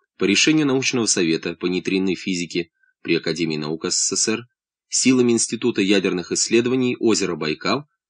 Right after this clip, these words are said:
было недавно выбрано местом проведения уникального эксперимента. Озеро Байкал должно стать ловушкой для нейтрино. Учёные планируют создать в глубинах вод Байкала огромные, миллионы кубических метров,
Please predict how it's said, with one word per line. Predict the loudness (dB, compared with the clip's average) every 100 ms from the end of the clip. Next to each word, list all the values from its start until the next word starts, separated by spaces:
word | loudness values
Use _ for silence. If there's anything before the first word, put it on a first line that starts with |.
| _ _
было | 2 4
недавно | 4 2 2 0
выбрано | 0 2 2 2
местом | 2 0 -4
проведения | 0 0 2 2 2
уникального | 0 0 -2 0 0 -2
эксперимента. | -2 -4 -2 -4 -6 -10 -16 _ _ _ _ _ _ 0
Озеро | 2 2
Байкал | 2 0 0 -2
должно | -2 -2 -4
стать | -2 -4 -4 -10 _ _ -2
ловушкой | 0 2 2 0 0 -2
для | 0 0
нейтрино. | 0 0 0 0 -2 -14 _ _ _ _ _ _ _ _ _ _ _
Учёные | -4 2 2 2 2
планируют | 0 2 2 2 2
создать | -2 0 0 0 -6
в | -10
глубинах | -4 -2 0 -2 -2 -4
вод | -4
Байкала | -2 -4 -2 -2 -2
огромные, | -2 0 0 0 -2 -6 _ _ _ _ 0
миллионы | 2 4 4 2 -2
кубических | -4 -4 -6 -6 -8 -4
метров, | -4 -2 -4